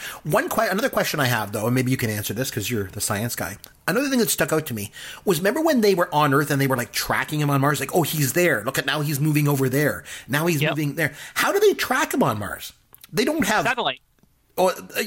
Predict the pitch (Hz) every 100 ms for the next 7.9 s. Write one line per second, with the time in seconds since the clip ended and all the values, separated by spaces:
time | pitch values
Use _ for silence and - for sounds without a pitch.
0 | 208 175 156 - - 160 147 147 165 180
1 | 147 - 135 156 196 190 180 - 117 117
2 | 185 - 120 101 170 269 415 - - -
3 | _ _ _ 226 254 190 190 151 180 214
4 | 214 196 214 220 160 127 143 160 - 185
5 | 185 - 131 - 135 - 151 135 - 160
6 | 175 151 208 170 143 185 185 165 170 147
7 | 151 170 139 135 156 151 143 131 -